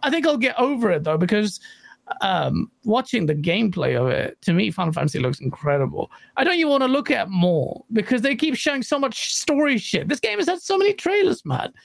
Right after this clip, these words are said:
So, um, I, I'm not even playing the demo. Not because I don't want to, it's because I just wanna go in. So many fucking games, but I just wanna, that Final Fantasy. I've never completed Final Fantasy. I went far in Final Fantasy eight,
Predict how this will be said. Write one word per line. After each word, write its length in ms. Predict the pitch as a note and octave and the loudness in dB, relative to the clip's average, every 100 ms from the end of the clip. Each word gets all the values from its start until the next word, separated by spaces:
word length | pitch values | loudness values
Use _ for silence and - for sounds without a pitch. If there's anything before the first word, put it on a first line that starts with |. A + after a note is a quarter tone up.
| - _ | -20 _
So, 320 | C#4 C4+ B3 | 0 2 2
um, 220 | A#3+ A#3 - | 2 -2 -6
I, 380 | - B3+ D4 C4+ | -4 0 0 0
I'm 140 | - C4+ | 2 2
not 160 | D#4+ | 4
even 160 | D#4 C#4 | 2 2
playing 160 | B3+ | 2
the 80 | G#3+ | 2
demo. 420 | F3 D4 - - - _ - | 2 0 -2 -6 -12 _ -4
Not 140 | D4+ | -2
because 200 | E4+ E4 | 0 0
I 40 | B3 | 2
don't 240 | A#3 F3 | 0 2
want 260 | A3 C#4+ - | 2 2 0
to, 100 | F3 | 0
it's 140 | D3+ E3 | 0 -2
because 200 | - F#3+ | -2 0
I 100 | G3+ | 2
just 220 | F3+ F3 | 2 0
wanna 220 | F#3 E3 D#3+ | 0 2 2
go 440 | D#3 D#3 A3+ A3+ | 2 2 2 4
in. 380 | F#3+ F#3 F#3 - _ - - - - _ | 4 4 2 -2 _ -20 -20 -20 -20 _
So 140 | - A#3+ | -2 0
many 100 | A3+ | 2
fucking 400 | - - D4+ B3+ | 0 0 2 2
games, 380 | D4 C#4+ A#3+ | 2 0 2
but 200 | G3 G#3 | 2 2
I 60 | G#3+ | 0
just 140 | G3 | 0
wanna, 300 | G#3+ G#3+ G#3 E3+ | 2 2 0 0
that 240 | A#3 - | -2 0
Final 220 | A#3+ A3+ | -2 0
Fantasy. 280 | G#3 B3 - - | 0 -2 -2 0
I've 100 | G3+ | 0
never 160 | C#4 | 0
completed 320 | C#4 A#3+ B3 | 0 0 0
Final 180 | - D3 | 0 -2
Fantasy. 460 | C#3 C#3 - C#3+ E3+ | -2 -2 -2 -4 -2
I 40 | |
went 160 | G#3+ B3 | 0 0
far 180 | B3+ A#3+ | 0 0
in 80 | G3 | 0
Final 220 | A#3 A3 | 0 0
Fantasy 280 | A3 F#3+ F3 | 0 2 0
eight, 260 | E3+ - | 0 -6